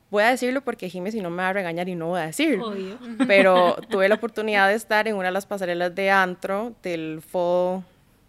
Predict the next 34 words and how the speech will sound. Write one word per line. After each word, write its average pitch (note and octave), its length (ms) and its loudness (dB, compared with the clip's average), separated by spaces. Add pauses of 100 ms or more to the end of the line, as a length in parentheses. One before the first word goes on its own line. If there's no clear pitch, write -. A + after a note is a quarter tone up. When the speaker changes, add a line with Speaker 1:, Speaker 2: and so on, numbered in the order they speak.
Speaker 1:
del F#3 220 -10
Fall E3+ 200 -6
Collection A3+ 500 -4 (400)
en, D#3+ 800 -4 (1120)
en F#3+ 100 -6
New E3 140 -8
York. C4+ 300 -4 (680)
Y G#3 140 -6
yo F#3 180 -2
no G3 120 -2
caí B3 180 -2
en C4 100 0
cuenta B3+ 340 -2
de B3 100 0
eso C4 140 -8
hasta F3 460 -4
el F3 140 -6
día E3 140 -8
que - 80 -10
pasó. B3 440 -6 (460)
Y G#3 140 -8
yo G3+ 340 0
siempre A#3+ 340 -4
he - 20 -2
sido A#3+ 220 -2
como, G#3+ 560 -4
a G#3 80 -6
mí F#3+ 80 -4
no G3 80 -4
me A#3+ 80 0
gusta A#3+ 300 -4
como G#3+ 220 -6
show G#3 320 -2
off. E3+ 200 -4